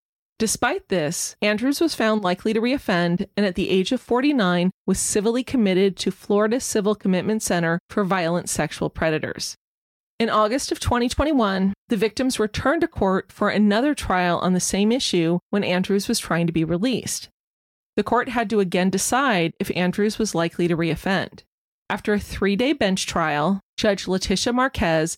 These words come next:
signed his release on August twenty-seventh, twenty twenty-one. She said it is, quote, "the state's responsibility to prove by clear and convincing evidence that he is currently likely to commit an act of sexual violence if released.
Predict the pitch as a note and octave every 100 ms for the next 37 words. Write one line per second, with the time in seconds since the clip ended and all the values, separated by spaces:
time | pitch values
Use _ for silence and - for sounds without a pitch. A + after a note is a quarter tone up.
0 | _ - - G3 G3 G#3+ B3+ B3+ C4 A3+
1 | F#3+ G3 - F#3+ E3 D#3+ F3 F#3+ - -
2 | G#3 A3+ - E3+ E3+ E3+ - - - F3+
3 | F3 - F3 D3+ D3+ G#3+ G3+ - F3+ _
4 | _ _ _ _ _ _ - - A3+ -
5 | G#3+ A3+ E4 - B3 C4 C4 - - E4+
6 | G#3 - - - - G3+ - - A3 C4+
7 | - D4 - C#4 - A#3+ C#4 C4+ G3 C#3+
8 | D#3+ - - - C#4 A#3+ D#3 D#3+ - E3
9 | - - G#3 A#3+ C4 C4+ C4 C4+ B3+ C4+
10 | C#4+ C#4+ F3 E3+ - - G3+ - G3+ F#3+
11 | - - A3+ A3+ B3+ C4 A#3 G#3 - A3
12 | - - G#3 F#3+ F#3 F#3+ F3 E3 - F#3
13 | - E3+ - G#3 G3+ F#3 D#3 D#3+ E3+ -
14 | D3+ D3+ D#3 D3+ A#3 F3 - - -